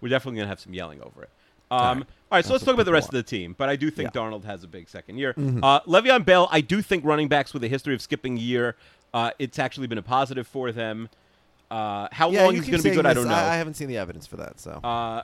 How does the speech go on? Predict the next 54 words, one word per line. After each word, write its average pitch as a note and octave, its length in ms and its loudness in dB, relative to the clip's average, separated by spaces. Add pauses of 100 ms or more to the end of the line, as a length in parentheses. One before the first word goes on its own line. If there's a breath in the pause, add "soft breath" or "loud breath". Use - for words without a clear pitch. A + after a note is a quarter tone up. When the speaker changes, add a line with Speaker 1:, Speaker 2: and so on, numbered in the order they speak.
Speaker 1:
um, A#2 440 -4 (420)
now, F3+ 200 4
the G3+ 100 4
receiving G#3 380 0
core. F#2+ 260 -2
Does B2 220 -6
Robbie F#3 320 4
Anderson, F3+ 340 0
Quincy E3 320 -4
Enunwa, D3+ 320 -4
and, C3+ 140 -8 (320)
Enunwa, C#3 380 -6
and A#2 100 -4
Jamison B2+ 320 -2
Crowder A#2+ 340 0
as G#2 100 -4
a G#2+ 40 -4
receiving A2+ 320 -8
core G#2 160 -4
excite G2 320 -8
you? B2+ 260 -6
Speaker 2:
<laughs> - 40 -20 (640 loud breath)
Uh, E3 140 6 (140)
do E3+ 140 -2
you C4+ 80 4
remember C4 240 4
what A#3 100 6
you A3 60 -4
said G3+ 200 0
about F#3 160 0
them D#3+ 120 -2
last B2+ 300 -4
year? - 180 -16 (1300)
Speaker 1:
What B2 140 -4
did A#2 80 -2
I A2+ 40 -4
say? G2 320 -4 (440)
Speaker 2:
You F#3 200 4
said G#3+ 140 4
that F#3+ 120 4
the F#3 60 2
Jets F3 380 0
might D3+ 460 4
have F3 200 4
the C#3+ 100 -2
best D3+ 280 -2
<laughs> - 0 -
receiving D3+ 400 0
core G#3 240 2
in C#3+ 40 -2
the E3 140 2
N B2+ 120 -4
F - 260 -10
L. D3+ 80 -8